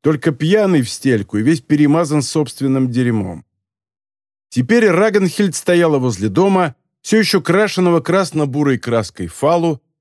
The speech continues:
от которой на солнечной стороне ничего не осталось. Фалу, фалунская краска, натуральная красно-бурая краска, применяемая для построек из дерева. Названа по медному руднику Фалун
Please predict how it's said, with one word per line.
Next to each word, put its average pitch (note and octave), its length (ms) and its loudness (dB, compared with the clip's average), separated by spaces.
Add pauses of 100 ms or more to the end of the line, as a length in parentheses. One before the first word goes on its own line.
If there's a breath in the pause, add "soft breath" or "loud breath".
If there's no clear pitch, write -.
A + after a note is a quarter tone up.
от A#2 100 -6
которой C#3+ 320 2
на C3+ 140 2
солнечной B2+ 540 0
стороне B2 420 2
ничего A#2+ 400 0
не A2 120 0
осталось. - 840 -10 (720)
Фалу, D#3+ 500 -6 (360)
фалунская G#2 580 -8
краска, D3+ 560 -4 (320)
натуральная E3+ 560 -6
красно-бурая D3+ 800 -10
краска, C#3+ 460 -12
применяемая C3 600 -10
для A2+ 140 -16
построек A#2+ 520 -16
из G#2 160 -20
дерева. F2 480 -20 (440)
Названа D#3+ 500 -8
по D3 140 -8
медному D3 520 -12
руднику B2+ 540 -16
Фалун D3 480 -6